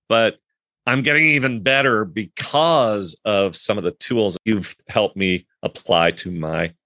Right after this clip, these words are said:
marketing." They apply to my service delivery as well.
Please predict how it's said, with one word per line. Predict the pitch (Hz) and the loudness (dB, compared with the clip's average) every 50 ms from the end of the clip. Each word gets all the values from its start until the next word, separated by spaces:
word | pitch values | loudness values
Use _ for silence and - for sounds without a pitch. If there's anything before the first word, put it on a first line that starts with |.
| - - | -6 0
marketing." | 101 127 135 135 - - - - - - - - | 0 0 0 0 -4 -12 -12 -10 -10 -10 -8 -2
They | - 131 | 0 0
apply | 120 - - - 78 71 71 76 80 - _ _ _ _ - | 0 -2 -2 -4 -2 -2 -2 -2 -6 -10 _ _ _ _ -14
to | - 85 85 82 85 - | -8 -6 -4 -4 -4 -6
my | - - 92 | -4 -4 -2
service | 90 - - 127 127 107 98 - - | -2 0 0 0 0 0 0 -4 -4
delivery | - 80 78 82 73 73 76 73 | -6 -4 -4 -2 -4 -2 -4 -6
as | 76 82 | -6 -6
well. | 95 92 80 65 - | -6 -6 -6 -6 -8